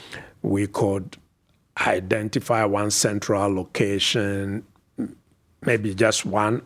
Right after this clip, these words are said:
or one on the east side, one on the west side, where they will be fully resourced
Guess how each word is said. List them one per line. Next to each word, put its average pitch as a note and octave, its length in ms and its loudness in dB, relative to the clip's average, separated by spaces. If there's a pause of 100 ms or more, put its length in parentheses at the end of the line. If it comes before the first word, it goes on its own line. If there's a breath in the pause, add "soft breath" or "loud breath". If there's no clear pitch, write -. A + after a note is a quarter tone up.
or G#2 400 2 (300 loud breath)
one G#2+ 300 4
on A2 160 2
the G2+ 280 0
east G#2+ 240 2
side, G2+ 480 2
one G2 340 2
on G2 160 0
the F#2+ 120 0
west F#2+ 380 2
side, G2 480 0 (320 loud breath)
where G#2 200 4
they G#2+ 140 0
will G2+ 100 0
be G2 140 -4
fully G#2 340 2
resourced G#2+ 800 2